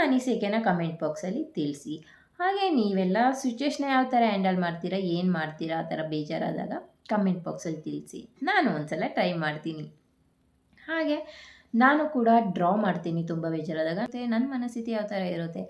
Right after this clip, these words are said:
ಆ ಥರನೇ ಡ್ರಾ ಮಾಡಿರ್ತೀನಿ. ಯಾವ ಥರ ಇರುತ್ತೆ ನನ್ನ ಸಿಚುವೇಷನಲ್ಲಿ ತುಂಬ ಡ್ರಾಯಿಂಗ್ ಮಾಡಿದ್ದೀನಿ, but ಕೆಲವೊಂದು ಮಾತ್ರ ನಿಮಗೆ ತೋರಿಸ್ತೀನಿ. ಆ, ನೋಡ್ತಾ ಇರ್ಬೋದು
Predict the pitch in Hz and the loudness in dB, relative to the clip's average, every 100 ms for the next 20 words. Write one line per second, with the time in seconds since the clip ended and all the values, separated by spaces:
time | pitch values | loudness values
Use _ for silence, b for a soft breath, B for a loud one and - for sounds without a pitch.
0 | B B B 196 190 185 170 170 220 320 | B B B 0 0 0 0 2 2 4
1 | 220 190 160 151 147 143 156 226 233 294 | 4 4 4 0 -6 -6 -8 -8 0 4
2 | 359 370 285 226 196 190 196 196 175 185 | 4 4 0 0 0 -2 -2 0 2 2
3 | 180 151 170 175 165 156 185 - 165 165 | 2 -2 -4 -4 -4 -4 -6 -6 -6 -4
4 | 175 160 156 165 160 151 151 165 294 262 | -4 -2 0 0 -2 -4 -6 -6 -2 -2
5 | 269 - - _ 339 285 269 226 185 156 | -2 -8 -14 _ 2 6 6 4 2 0
6 | 285 320 208 190 156 151 139 - - - | -4 -2 -2 -2 -6 -6 -8 -12 -12 -12
7 | - _ _ _ _ _ - - _ b | -14 _ _ _ _ _ -20 -20 _ b
8 | b b b b b _ 226 190 180 160 | b b b b b _ -6 -2 -2 -4
9 | 160 - 156 160 156 - | -10 -8 -6 -4 -6 -8